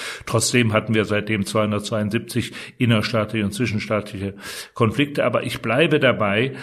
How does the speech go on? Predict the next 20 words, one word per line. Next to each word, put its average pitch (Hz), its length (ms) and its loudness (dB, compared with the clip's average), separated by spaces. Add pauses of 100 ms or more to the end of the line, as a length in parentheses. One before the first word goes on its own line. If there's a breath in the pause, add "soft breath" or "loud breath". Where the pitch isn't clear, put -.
(240 loud breath)
die 131 160 -2
Ursache, 160 500 4
und 135 320 -2
da 120 80 4
muss 151 240 0
man 139 100 -2
sich 117 140 -4
immer 147 220 0
bemühen, 117 420 2
die 110 80 2
rauszufinden, 107 760 -2
ist - 320 -6
immer, 190 380 6
dass - 220 -2
eine 117 200 0
bestimmte 165 460 0
Gruppierung 160 880 0 (640 loud breath)
in 196 220 4
einem 175 320 8
Land 185 380 4